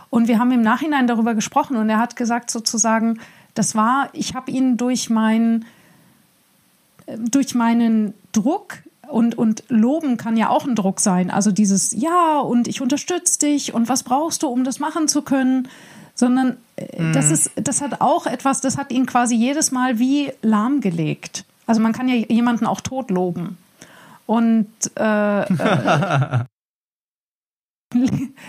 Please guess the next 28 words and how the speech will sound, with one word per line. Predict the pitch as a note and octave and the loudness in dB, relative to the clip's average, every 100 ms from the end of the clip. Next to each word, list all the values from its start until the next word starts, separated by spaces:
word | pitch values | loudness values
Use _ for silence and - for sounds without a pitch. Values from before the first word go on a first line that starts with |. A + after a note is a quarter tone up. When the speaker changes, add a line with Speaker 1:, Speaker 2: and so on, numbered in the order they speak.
| B3 | -6
Speaker 1:
lähm | G#3+ A3 A#3+ D4+ E4 B3+ | 0 4 4 2 2 2
loben | G3+ G3+ G3 G3 | 2 0 -2 -2
oder | - G3+ G3+ | -2 -2 0
was | - | -4
weiß | G#3 | -4
ich. | - - - - - | -6 -8 -10 -20 -10
Jedenfalls, | - A#3+ B3+ C4+ B3+ B3+ - - _ _ - | -2 0 0 2 2 2 -2 -2 _ _ -4
ähm, | B3 A#3 A3+ A3+ A3+ A3+ - | 0 2 2 2 2 0 -4
hat | - A#3+ A#3 | -4 -4 -4
in | A#3 A3 | 0 0
dem | A#3+ D#4 | 0 -6
Fall | F#4 - G#3 F#3+ F3+ F3+ _ _ _ _ _ | -8 -2 0 2 2 -2 _ _ _ _ _
mein, | - G#3+ A3 A3+ A3 - | -2 2 2 2 0 0
mein | A3 A3 | 0 0
verändertes | - - C#4 D#4 D4+ D4 | -2 0 0 0 -2 -2
Verhalten | - F3+ G#3 B3+ B3 | 0 2 2 2 0
und | - G#3+ A3 | -2 -2 -2
mein | G#3 G3+ G#3 G#3 - - - - | 0 0 0 -2 -4 -20 -8 -2
Rückbesinnen | C#4+ - C4 A3 B3 A#3+ | -2 -2 -2 0 2 2
darauf | A3 F#3 G3 A3 - | 2 2 2 0 -4
auf | - G3 | -4 0
mich, | A3 A#3+ F4+ - - - _ - _ - | 2 2 0 -8 -14 -18 _ -20 _ -2
äh, | |
hat | A3+ A3+ A3+ A#3 - B3 B3+ | 2 2 2 0 0 0 0
dazu | C4+ C4+ | 0 0
geführt, | A#3+ - C#4 C#4 | -2 -2 -2 -2
dass | A3+ | -4
er | - A#3+ - | 0 0 0